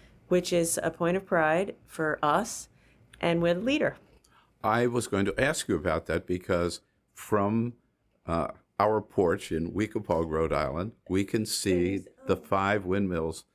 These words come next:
Speaker 2: on the other side of Block Island.
Speaker 1: They're beautiful.
Speaker 2: Yes, they are.
Speaker 1: Yep.
Speaker 2: And I was wondering if you, that, as you say, it's the only one on the
Speaker 1: Uh-huh.
Speaker 2: East Coast, and there's been a
Speaker 1: Exactly. In,
Speaker 2: lot
Speaker 1: in
Speaker 2: of,
Speaker 1: all of America,
Speaker 2: a
Speaker 1: it's
Speaker 2: lot,
Speaker 1: the only one.
Speaker 2: only one.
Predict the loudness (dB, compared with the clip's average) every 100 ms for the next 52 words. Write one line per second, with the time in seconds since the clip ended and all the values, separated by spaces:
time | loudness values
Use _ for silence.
0 | _ 0 0 0 -2 0 0 0 0 0
1 | 2 0 0 -2 -2 -2 -2 -2 -2 -2
2 | -4 -12 -20 0 2 4 2 2 0 -8
3 | -12 _ 4 4 4 2 6 6 6 0
4 | 2 2 0 -6 _ 0 4 4 2 0
5 | 0 0 0 0 -2 0 0 0 0 -2
6 | -4 -4 -4 -4 -10 -2 0 0 -8 -18
7 | -14 -10 -8 -4 -4 -4 -2 0 2 0
8 | 0 0 -2 -2 -2 0 0 2 0 0
9 | 0 2 2 2 4 4 6 6 6 4
10 | 2 2 0 0 -2 -10 -2 2 4 4
11 | 4 2 0 0 -2 -4 -4 -6